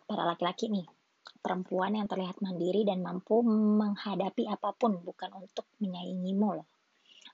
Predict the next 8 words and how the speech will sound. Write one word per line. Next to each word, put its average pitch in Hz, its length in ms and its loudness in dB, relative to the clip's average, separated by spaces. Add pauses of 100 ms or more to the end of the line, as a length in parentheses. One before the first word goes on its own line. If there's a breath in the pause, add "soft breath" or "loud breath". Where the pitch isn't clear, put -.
menggeser 170 480 -4
posisi 175 320 -6
kepemimpin-, 180 720 -8
kepemimpinanmu 202 1120 0
atau 226 240 0
menjadi 202 320 2
superior. 185 480 -6 (720 loud breath)
Kami 175 640 -2